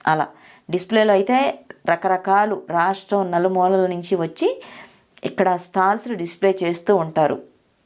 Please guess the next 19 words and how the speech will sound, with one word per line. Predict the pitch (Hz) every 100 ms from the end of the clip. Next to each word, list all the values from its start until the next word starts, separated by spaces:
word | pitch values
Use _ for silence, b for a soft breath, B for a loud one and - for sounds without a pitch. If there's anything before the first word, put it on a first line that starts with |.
| _ _ _ _ _ B B B B
అన్నీ | 185 233 285 330
ఒకే | 240 240 220
దగ్గర | 180 180
ఉంటాయి | 160 160
అన్నమాట. | 156 156 151
ఇన్ని | - 196 226
ప్లేసులకు | 254 233 233 240 226
మనమైతే | 190 180 185 202
వెళ్ళలేం | 175 165 175 170
కదా, | 170 190 339 415 -
అన్నీ | 185 247
ఒకే | 302 247 247
దగ్గర | 220 202
ఉన్నప్పుడు | 202 202 254
మనం | 202 180 202
వెళ్ళామంటే | 208 214 202 220 403 523 B B B B -
ఇంకా | 220 233
ఎక్స్ట్రాఆర్డినరీగా | 214 196 - 190 202 233 240 220 175
ఉంటుందన్నమాట. | 165 165 165 156 156